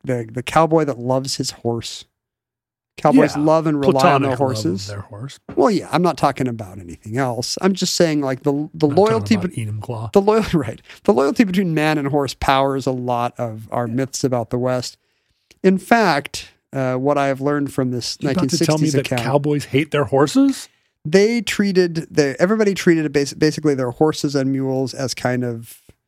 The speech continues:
Speaker 1: just interchangeable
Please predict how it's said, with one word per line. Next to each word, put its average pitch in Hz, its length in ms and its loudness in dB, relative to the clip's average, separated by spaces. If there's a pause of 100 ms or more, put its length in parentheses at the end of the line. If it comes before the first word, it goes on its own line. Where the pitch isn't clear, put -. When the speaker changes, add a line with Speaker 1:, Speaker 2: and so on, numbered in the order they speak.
(640)
Speaker 1:
just - 360 -6 (220)
interchangeable 160 1300 2